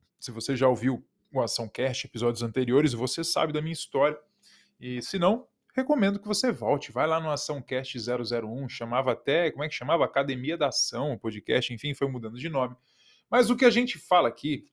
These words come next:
é de como evoluir na vida, né? É isso, né? Como ter uma vida abundante, como disse Jesus. "Eu vim pra dar vida e vida em abundância." Eu gosto disso. Cara, esse conceito é tremendo.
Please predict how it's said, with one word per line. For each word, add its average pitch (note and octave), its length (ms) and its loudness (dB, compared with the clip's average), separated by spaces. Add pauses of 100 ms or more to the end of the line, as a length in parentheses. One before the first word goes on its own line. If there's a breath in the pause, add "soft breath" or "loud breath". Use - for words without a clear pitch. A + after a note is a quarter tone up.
(280)
é B2+ 60 -6
de A#2+ 120 -10
como D#3 180 2
evoluir D3 440 2
na B2+ 120 0
vida, G#2 400 -6
né? A#2+ 220 -2
É F#3+ 100 0
isso, F3+ 380 0
né? C3+ 160 -6
Como G#3 180 0
ter G3 120 2
uma F3+ 180 4
vida D3+ 300 4
abundante, D3 760 0
como A#2 240 -6
disse B2 240 -6
Jesus. A2+ 400 -4
"Eu A2+ 80 2
vim G3+ 140 2
pra B3 140 6
dar A3 140 10
vida A#3 260 2
e G3 40 2
vida A3 220 -2
em G#3+ 80 0
abundância." E3+ 680 2
Eu A#2+ 60 -2
gosto C3+ 480 4
disso. - 380 -14 (440)
Cara, C#3+ 160 4
esse A2+ 100 -2
conceito D#3 360 0
é E3 40 2
tremendo. B2 520 -2